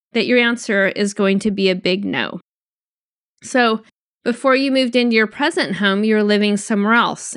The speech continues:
and that somewhere else was also part of your comfort zone. When you decided to move from your old home to the new one,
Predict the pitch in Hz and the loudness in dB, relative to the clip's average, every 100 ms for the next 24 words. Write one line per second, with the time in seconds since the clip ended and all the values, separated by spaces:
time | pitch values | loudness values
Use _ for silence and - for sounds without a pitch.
0 | 214 214 214 - - 277 262 254 196 202 | -2 0 0 0 -4 -4 0 0 2 0
1 | 202 - 226 269 311 - 196 - 196 180 | -4 -4 -4 0 -2 -2 -6 -4 -2 -2
2 | 180 180 - 180 175 - - 127 120 - | -2 -6 -6 -10 -10 -14 -14 -14 -14 -16
3 | 175 _ _ _ _ _ _ _ _ - | -20 _ _ _ _ _ _ _ _ -2
4 | 226 254 302 294 294 - 214 202 196 214 | 2 2 2 0 -2 0 0 0 -4 -4
5 | 196 185 - 196 185 180 - 214 233 214 | -2 -2 -4 -6 -4 -4 -2 0 0 0
6 | 180 180 196 196 220 202 208 240 269 196 | 0 0 -2 -4 -4 -2 0 0 0 0
7 | 175 190 247 | 0 -4 -8